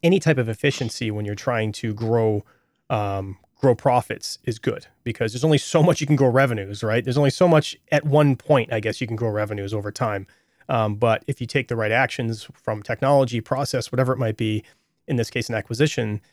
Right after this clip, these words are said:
they could get a very efficient supply chain in place with Kroger in the wings.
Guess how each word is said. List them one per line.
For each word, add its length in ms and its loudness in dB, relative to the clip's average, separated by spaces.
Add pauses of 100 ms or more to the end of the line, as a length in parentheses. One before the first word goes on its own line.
(120)
they 100 -2
could 120 -4
get 120 0
a 40 0
very 400 -2
efficient 520 -6
supply 340 -4
chain 280 -4
in 100 -6
place 420 -4 (300)
with 240 -4
Kroger 380 0 (400)
in 100 -4
the 60 -4
wings. 420 -10